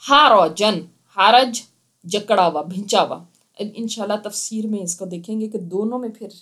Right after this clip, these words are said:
کیا فرق ہے، ضیق اور حرج میں۔ کہ گویا، انما، کہ بے شک وہ،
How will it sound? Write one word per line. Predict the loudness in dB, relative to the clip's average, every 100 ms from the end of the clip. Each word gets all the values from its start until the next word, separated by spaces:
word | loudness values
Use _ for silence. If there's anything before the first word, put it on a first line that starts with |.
| _
کیا | -2 -2
فرق | -4 -12 -14
ہے، | -14
ضیق | -10 -8 -6 -6
اور | -8
حرج | -8 -8 -8 -8
میں۔ | _ _ _ _ _ _ _ _ _ _ _ _ 4
کہ | 6 6 2 -2
گویا، | 0 4 4 4 2
انما، | -4 -4 -4 0 2 2
کہ | 0 -8 -6 -6 -8
بے | -18 -12
شک | -10 -10 -10
وہ، | -4 -4